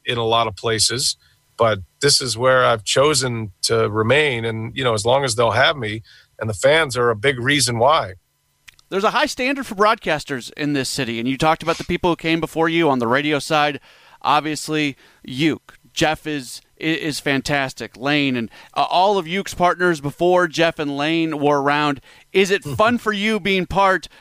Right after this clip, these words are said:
Speaker 2: of the Brewers broadcasting lineage?
Speaker 1: Yeah, I mean, I think there's some, uh, there's definitely validity to that. I, <clears throat> I think, um,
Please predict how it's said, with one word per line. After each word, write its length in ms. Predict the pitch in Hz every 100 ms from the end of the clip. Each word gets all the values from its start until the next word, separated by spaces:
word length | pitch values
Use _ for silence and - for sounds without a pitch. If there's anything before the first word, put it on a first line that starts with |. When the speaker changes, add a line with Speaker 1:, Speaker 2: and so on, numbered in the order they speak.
| _
Speaker 2:
of 220 | 160 165
the 80 | 160
Brewers 600 | 143 170 190 180 175 151 -
broadcasting 920 | 143 160 170 - 175 156 - 151 143
lineage? 760 | 143 135 139 123 - - - _ _ _ _ _ _ _ - - _ _ - - - _ _ _ _ -
Speaker 1:
Yeah, 380 | 165 226 254
I 20 | 151
mean, 180 | 156
I 100 | 165
think 320 | - - 139 -
there's 240 | 165 135
some, 320 | - 139 127
uh, 500 | 127 120 113 110 110 110 - _ _ _ 131
there's 300 | 147 202 -
definitely 420 | 196 180 180 156
validity 540 | 131 139 143 127 123
to 160 | 107 131
that. 260 | 117 120 135
I, 160 | 135 - 196
<clears throat> 0 | 190 208 170 147 -
I 100 | 139
think, 380 | 147 156 135 131
um, 360 | 120 104 95